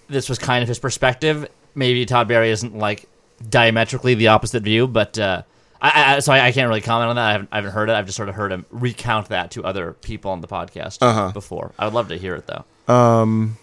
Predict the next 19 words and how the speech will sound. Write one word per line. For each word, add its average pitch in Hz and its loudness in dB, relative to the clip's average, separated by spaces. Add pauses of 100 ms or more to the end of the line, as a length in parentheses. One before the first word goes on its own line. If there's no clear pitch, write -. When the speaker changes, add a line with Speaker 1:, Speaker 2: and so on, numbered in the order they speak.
(300)
Speaker 2:
yeah, 143 6
that's 117 2
interesting. 123 -2
I, 135 8
I, 139 8
I - 6
mean, 123 4
I'm 101 0
sure 147 4
that 92 0
you 95 -4
do 92 -4
that. 85 -4 (120)
Speaker 1:
I 190 6
mean, 185 6
Speaker 2:
Um, 185 2 (140)
Speaker 1:
I, 208 -6
I, 214 -6
T-, 147 -8